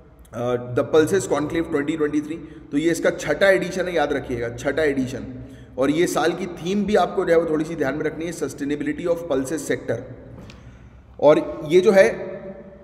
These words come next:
जो हम लोग को The Pulses Conclave देखने को मिल रहा है, ये क्रिएट करेगा एक रोड मैप कि कैसे इंडिया को जो है वो सेल्फ सफिशिएंट, आत्मनिर्भर हम लोग बनाए पल्स की फील्ड में। मेजर फोकस यही है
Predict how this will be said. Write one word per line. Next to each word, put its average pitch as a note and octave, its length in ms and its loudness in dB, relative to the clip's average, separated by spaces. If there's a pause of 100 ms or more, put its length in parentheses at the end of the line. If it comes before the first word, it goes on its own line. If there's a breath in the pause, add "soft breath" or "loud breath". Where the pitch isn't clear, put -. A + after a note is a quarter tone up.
(120)
जो D3 120 6
हम D#3 100 2
लोग E3+ 120 2
को F3 80 4
The D#3 120 4
Pulses D#3 440 2
Conclave D3+ 380 0
देखने D#3+ 240 0
को D#3+ 100 2
मिल D3 120 0
रहा D3 140 2
है, E3 180 0
ये D#3+ 60 0
क्रिएट D3+ 400 2
करेगा D3 240 4
एक D3+ 140 4
रोड D3+ 220 2
मैप C#3+ 240 -2
कि D#3+ 60 -2
कैसे D3 460 0
इंडिया D3 300 2
को E3 160 -4
जो C#3 80 -2
है C#3 60 4
वो D3 280 0
सेल्फ G3 340 2
सफिशिएंट, D#3+ 600 0
आत्मनिर्भर D3+ 560 2
हम C#3+ 120 0
लोग C#3+ 160 0
बनाए C3+ 220 0
पल्स C#3+ 400 0
की D#3 140 -6
फील्ड C3 280 -2
में। A2+ 280 -8 (440 loud breath)
मेजर D#3 320 6
फोकस F3 360 2
यही E3 220 2
है D#3+ 400 0